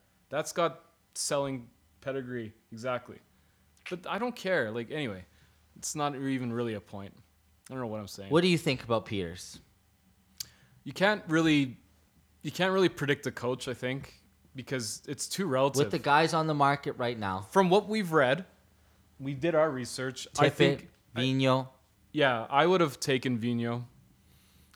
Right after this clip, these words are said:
Speaker 1: but, uh, he probably would have been too expensive, and I would question his motivation if we paid him too much money. Uh, Tippett has taken Phoenix very far, uh, conference final, I believe.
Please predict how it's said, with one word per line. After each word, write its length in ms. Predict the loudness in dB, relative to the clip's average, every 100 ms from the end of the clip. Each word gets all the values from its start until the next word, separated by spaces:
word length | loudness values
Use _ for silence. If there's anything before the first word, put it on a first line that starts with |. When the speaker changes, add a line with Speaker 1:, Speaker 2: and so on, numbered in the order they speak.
| -8
Speaker 1:
but, 320 | -2 0 0
uh, 200 | 0 0
he 160 | -2 -6
probably 260 | 0 2
would 140 | 2 0
have 60 |
been 120 | -2 -4
too 160 | -4
expensive, 800 | -4 -4 -4 -4 -4 -4 -4 -6
and 300 | -6 -4 -2
I 180 | -2 -2
would 200 | -4 -8
question 360 | -2 -2 -2 -4
his 140 | -4
motivation 600 | -4 -4 -6 -6 -6 -10
if 140 | -10 -10
we 80 |
paid 240 | -10 -8 -8
him 100 | -8
too 140 | -8
much 220 | -10 -10 -10
money. 220 | -12 -12 -18 _ _ _ _ _ _ _ -4
Uh, 600 | 0 2 4 2 -2 -6 -16 -20 -20 -20 -20 -16 -4
Tippett 420 | -2 2 0 0 -6 _ -2
has 260 | 0 0
taken 640 | 0 0 0 0 -2 -4 -6 -6
Phoenix 460 | -4 -2 -4 -8 -8
very 280 | -2 -2 -4
far, 460 | -2 0 0 -2 -8 -20 _ _ _ _ _ -20 -12
uh, 200 | -6 -6
conference 380 | -4 -6 -4 -8
final, 480 | -4 -2 -2 -4 -8 -14 -12
I 80 |
believe. 420 | -8 -4 -4 -4